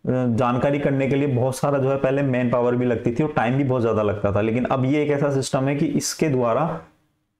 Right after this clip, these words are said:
आपको accurate पता चल जाएगा कि इस जगह पर, इस pipe में यहाँ पर जो है fault आया हुआ है, तो उसको जो है सुधारने में बहुत जल्दी से कम main power लगेगी, समय की बचत होगी और जल्दी से उसका जो है निस्तारण कर दिया जाएगा। नहीं तो लाखों जो है पानी, अ, लाखों टन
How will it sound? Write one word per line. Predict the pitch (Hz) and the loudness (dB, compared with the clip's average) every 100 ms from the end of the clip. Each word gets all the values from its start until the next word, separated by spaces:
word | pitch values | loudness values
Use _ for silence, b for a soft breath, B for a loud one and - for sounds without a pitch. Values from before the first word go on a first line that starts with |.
| - | -2
आपको | 135 139 160 - | -2 0 -2 0
accurate | 143 190 190 165 | 0 2 2 2
पता | 151 151 | 0 0
चल | 151 127 | 0 2
जाएगा | 135 165 | 2 0
कि | 165 - | -2 -2
इस | 185 170 | 0 2
जगह | 143 120 135 | 2 2 0
पर, | 127 180 | 0 -2
इस | - 165 | 0 -2
pipe | 165 127 127 123 | 0 0 0 0
में | 160 | 0
यहाँ | 151 123 135 | 2 0 0
पर | 147 156 | 0 0
जो | 127 123 | 0 0
है | 160 | -2
fault | 160 127 123 | 0 0 2
आया | 110 107 | 2 2
हुआ | 98 101 | 2 0
है, | - _ _ | -4 _ _
तो | 160 | -2
उसको | 160 190 | 0 0
जो | 175 | 2
है | 185 | 0
सुधारने | 147 131 139 160 139 | 0 0 0 0 0
में | 131 139 | 0 0
बहुत | 123 147 | 2 0
जल्दी | 127 127 120 | 0 2 0
से | 156 160 165 165 _ _ | 0 -2 -2 -8 _ _
कम | 147 | -2
main | 143 147 151 | 0 0 2
power | 139 147 151 | 2 2 2
लगेगी, | 143 143 160 165 160 _ | 0 0 0 -2 -10 _
समय | - 127 135 | -6 -2 0
की | 147 | 0
बचत | 156 143 147 147 | 0 2 0 0
होगी | 143 | 2
और | 196 170 | 2 2
जल्दी | 180 165 160 | 2 2 0
से | 165 | 0
उसका | 143 - | 0 0
जो | 123 135 | 0 0
है | |
निस्तारण | 135 123 120 139 | 0 0 -2 0
कर | 139 | 0
दिया | 117 120 | 0 2
जाएगा। | 123 147 | 2 2
नहीं | 151 | 0
तो | 147 | 0
लाखों | 131 113 127 - 156 | 0 0 0 0 0
जो | 147 | 0
है | 135 | 0
पानी, | 131 113 117 | 0 0 0
अ, | 123 117 110 | 0 2 2
लाखों | 113 117 - 160 | 0 0 -2 0
टन | 160 127 | 0 -2